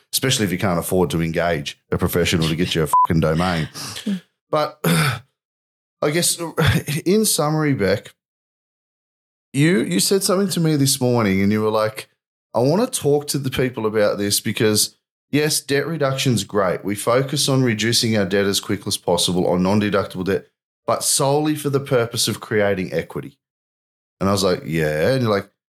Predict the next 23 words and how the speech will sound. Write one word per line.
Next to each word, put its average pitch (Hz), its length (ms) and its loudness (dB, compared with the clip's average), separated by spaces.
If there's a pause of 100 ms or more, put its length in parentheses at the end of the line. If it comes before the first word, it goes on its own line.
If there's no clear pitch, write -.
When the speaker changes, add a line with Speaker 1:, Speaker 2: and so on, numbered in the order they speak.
Speaker 1:
"Because 120 320 0
it's - 160 -2
substantially 135 880 0
easier 104 380 0
to 101 80 2
make 107 320 0
money 92 260 2
than 92 160 0
it 82 80 0
is 80 200 0
to - 80 -4
save." 82 460 0
So 113 300 0 (400)
can 143 120 2
you 160 60 4
Speaker 2:
Yes. 190 140 -2
Speaker 1:
talk 180 240 0
to 147 80 -4
that 120 240 0
for 95 160 2
us, 92 100 -2
please? - 440 -4 (200)
Speaker 2:
My 151 320 -2